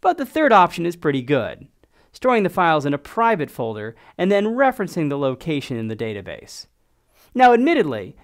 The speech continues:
you might not even need to put them into the database at all. But it's often nice to do this if you need to do any kind of queries on them. You can store metadata in your database and store files in a private folder.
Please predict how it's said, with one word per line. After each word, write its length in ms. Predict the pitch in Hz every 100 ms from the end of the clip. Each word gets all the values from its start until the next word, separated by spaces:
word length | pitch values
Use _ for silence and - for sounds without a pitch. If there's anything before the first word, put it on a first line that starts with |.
| -
you 100 | 220
might 200 | 302 262
not 160 | 196
even 260 | 185 151 151
need 180 | 226 214
to 60 |
put 180 | - 120
them 120 | 127
into 160 | 117 127
the 100 | 117
database 460 | 127 120 120 117
at 60 | 123
all. 420 | 165 113 - - _ _ _ _ _
But 400 | 294 262 196 196 -
it's 160 | 208 -
often 320 | 269 247 165
nice 240 | 170 160 -
to 100 | 135
do 200 | 160 147
this 220 | 117 -
if 80 | 143
you 80 |
need 160 | 147 147
to 60 | 131
do 160 | 143
any 140 | 147 156
kind 200 | 143 127
of 100 | -
queries 400 | 233 220 156 120
on 180 | 107
them. 200 | 85 55 - _
You 100 | -
can 120 | 143 151
store 240 | - 156
metadata 520 | 147 233 220 143 127
in 160 | 127 147
your 120 | 143
database 600 | 202 226 143 117 104 -
and 140 | 247
store 200 | 196 233
files 440 | 214 - 185 165 147
in 80 | 143
a 40 |
private 380 | 147 117 98 110
folder. 480 | - 120 113 67